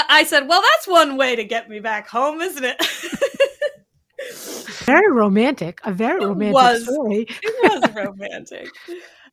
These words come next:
Speaker 1: We went for a few days over to Bali, which is, you know, and then I was like, "Oh God, this is like this cheesy eat, pray, love story." Bali's really cool and also has some cool spices going on, some cool sea salts. We climbed up the edge of a volcano and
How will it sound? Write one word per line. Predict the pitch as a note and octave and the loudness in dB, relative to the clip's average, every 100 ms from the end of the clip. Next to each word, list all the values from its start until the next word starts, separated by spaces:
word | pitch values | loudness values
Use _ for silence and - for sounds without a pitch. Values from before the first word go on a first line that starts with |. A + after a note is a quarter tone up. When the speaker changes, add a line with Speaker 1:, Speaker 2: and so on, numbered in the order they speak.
| - | -14
Speaker 1:
We | A#3 | -14
went | G#3+ G#3+ A3 | -8 -8 -10
for | - - G#3 G3+ F#3+ - | -14 -16 -8 -6 -6 -8
a | |
few | G3+ A#3 A3+ | -12 -10 -8
days | G#3 G3 | -6 -8
over | F#3+ F#3+ F#3 | -10 -14 -14
to | F#3 | -14
Bali, | F3+ E3 F#3+ F3+ D#3 D#3 | -16 -10 -8 -8 -12 -20
which | - D#3+ | -20 -20
is, | - - _ _ _ | -20 -20 _ _ _
you | A3 | -16
know, | F3 E3 | -14 -14
and | G#3 G#3 | -14 -12
then | G3 | -12
I | |
was | F#3 F#3 | -12 -14
like, | E3+ - | -18 -16
"Oh | E3 | -16
God, | D#3+ D3+ D#3 | -16 -16 -16
this | F3+ - | -18 -18
is | E3+ - | -18 -18
like | E3+ | -18
this | - F3+ | -18 -16
cheesy | - F3+ D#3 D#3 E3+ | -12 -12 -12 -12 -12
eat, | E3 | -12
pray, | - D#3 | -10 -10
love | D#3+ D3 | -10 -12
story." | - - - - D#4+ | -10 -10 -10 -6 2
Bali's | D#4+ F#4 E4+ | 4 4 0
really | D4 C4+ | -2 -4
cool | C4 C4 A#3+ A#3+ | -2 -2 -2 -4
and | A#3 | -4
also | A3+ A#3+ A#3 | -8 -8 -8
has | A#3+ A3 | -6 -8
some | G3+ A3 | -12 -18
cool | G#3 G#3+ G3+ G3+ - | -12 -12 -10 -12 -16
spices | - G#3 F#3+ G3+ | -14 -14 -12 -16
going | - G3 F3+ | -14 -14 -12
on, | F#3 F#3+ | -16 -18
some | F3+ F3+ | -20 -20
cool | - F3 | -20 -20
sea | - F3+ | -20 -18
salts. | - F3+ F3+ - - | -14 -14 -14 -16 -14
We | A3+ | -14
climbed | G#3+ F#3+ G3 | -12 -12 -10
up | F3+ - | -12 -14
the | F3+ | -16
edge | E3 D#3+ | -16 -16
of | D#3+ | -20
a | |
volcano | D#3+ E3 D#3+ F3 D3+ D3+ D#3+ D#3+ | -18 -18 -16 -20 -20 -20 -20 -20
and | D#3 E3 | -20 -20